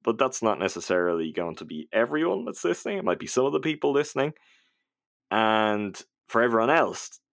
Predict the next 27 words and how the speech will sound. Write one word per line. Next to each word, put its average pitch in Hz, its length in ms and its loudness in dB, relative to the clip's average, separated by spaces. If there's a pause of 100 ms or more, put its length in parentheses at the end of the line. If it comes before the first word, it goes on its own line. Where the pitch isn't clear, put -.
(120)
they 90 140 2
probably 104 680 0
haven't 90 280 0
heard 92 200 0
of 87 80 0
this 80 160 -4
movie 87 220 -4
before 110 420 2
and 90 80 -2
may 85 140 -2
not 85 180 -4
hear 87 140 -2
of 80 80 -6
it 80 80 -4
otherwise 78 760 -4
if - 100 -14
it 76 60 -10
wasn't 73 240 -10
for - 80 -14
the 69 60 -20
fact - 240 -12
that 71 80 -12
we're 64 160 -12
speaking 165 340 -2
about 67 260 -4
it. - 140 -16
So 98 340 2